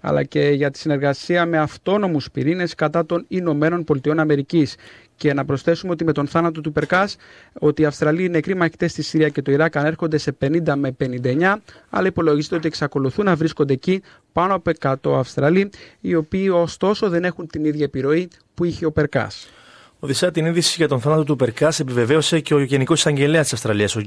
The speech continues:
Speaker 2: George Brandis.
Speaker 1: Ακριβώς, Στέργο, ο Γενικός Εισαγγελέας, μιλώντας στα μέσα μαζικής ενημέρωσης για τον Περκάς, υπερθεμάτισε ότι η απώλειά του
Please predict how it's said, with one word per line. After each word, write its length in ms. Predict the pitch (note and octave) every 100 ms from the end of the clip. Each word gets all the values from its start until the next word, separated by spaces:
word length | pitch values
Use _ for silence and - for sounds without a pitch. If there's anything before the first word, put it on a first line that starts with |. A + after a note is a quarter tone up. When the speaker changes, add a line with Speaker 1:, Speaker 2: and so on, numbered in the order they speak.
| G#2
Speaker 2:
George 160 | C#3 A2+
Brandis. 440 | C#3 C3+ F#2+ - - _ _ _ _ - - -
Speaker 1:
Ακριβώς, 460 | D3 C#3+ D3+ D#3
Στέργο, 440 | - D#3+ D3+ D3+ D3+
ο 60 |
Γενικός 320 | D3 D3+ D3+ D#3+
Εισαγγελέας, 460 | E3 D3+ D#3+ D#3+
μιλώντας 360 | D#3 D#3+ E3 E3
στα 140 | D#3+
μέσα 260 | D#3+ D#3 D#3+
μαζικής 440 | D#3 D3 C#3+ F3
ενημέρωσης 640 | D#3+ C3+ D3+ F3+ F3 E3 D3+
για 100 | D3
τον 180 | D3
Περκάς, 480 | C#3 C#3 D#3 E3 E3
υπερθεμάτισε 960 | D#3+ - D3+ C#3 C#3+ C#3+ F#3 G3+ G3 G3 - - _
ότι 220 | D3 C#3
η 40 |
απώλειά 600 | C3+ - D#3+ D3+ D3 F#3+
του 160 | G3